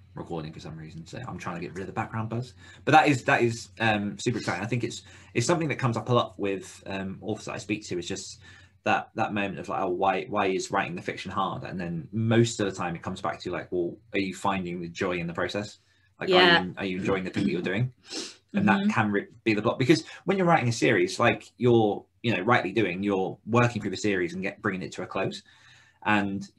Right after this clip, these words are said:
Speaker 1: you don't want just to, like, leave a series half open because there's so much lost potential there. But at the same time, as in your case and as in my case with, um, the writer as well, there's a lot of,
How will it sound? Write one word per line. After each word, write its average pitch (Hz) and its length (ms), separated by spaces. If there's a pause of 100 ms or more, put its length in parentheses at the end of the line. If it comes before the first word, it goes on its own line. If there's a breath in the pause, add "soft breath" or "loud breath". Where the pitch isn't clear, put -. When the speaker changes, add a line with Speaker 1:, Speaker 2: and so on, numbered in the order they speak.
(120)
Speaker 1:
you 117 100
don't 127 120
want 113 100
just 104 140
to, 95 60
like, 87 180
leave 95 160
a 90 40
series 87 280
half 82 180
open 90 300
because 78 260
there's 87 120
so 95 220
much 87 200
lost - 160
potential 90 380
there. - 180 (340 soft breath)
But 131 100
at 131 40
the 127 60
same 131 220
time, 101 480 (800)
as 113 160
in 110 140
your 117 160
case 98 320
and 101 120
as 101 120
in 104 80
my 104 180
case 98 320
with, 95 220
um, 87 320
the 95 100
writer 131 160
as - 80
well, 113 100
there's 98 120
a 117 40
lot 117 160
of, 98 160